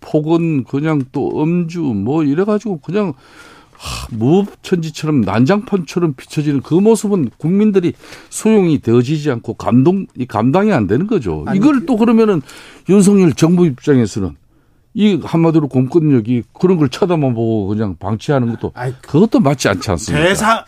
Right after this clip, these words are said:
Speaker 2: 아니, 뭐, 대통령이, 대통령이란 자리에서 노상방뇨나 그리고 또 음주, 그런 걸 가지고 따져야겠습니까? 그 구조적인 문제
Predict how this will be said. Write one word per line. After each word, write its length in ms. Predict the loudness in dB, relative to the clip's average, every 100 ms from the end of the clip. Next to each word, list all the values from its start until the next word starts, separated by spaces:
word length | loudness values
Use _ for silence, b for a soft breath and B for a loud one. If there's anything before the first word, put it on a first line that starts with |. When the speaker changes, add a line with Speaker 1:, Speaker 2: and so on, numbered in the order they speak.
| -10
Speaker 2:
아니, 100 | -8
뭐, 140 | -8
대통령이, 1120 | -6 -4 -4 -4 -4 -4 -2 -2 -2 -2 -2
대통령이란 760 | -4 -6 -6 -4 -2 -2 -2 -4
자리에서 760 | -6 -6 -6 -4 -4 -4 -6 -6
노상방뇨나 1120 | -4 -4 -4 -6 -8 -6 -6 -6 -6 -8 -8
그리고 340 | -8 -4 -4
또 260 | -2 0 0
음주, 400 | 0 -4 -6 -6
그런 260 | -4 -4 -2
걸 140 | -4
가지고 340 | -4 -6 -8 -8
따져야겠습니까? 920 | -8 -6 -4 -4 -8 -10 -10 -10 -12 B B B
그 140 | -6
구조적인 520 | -4 -2 0 0 -2 -4
문제 300 | -4 -4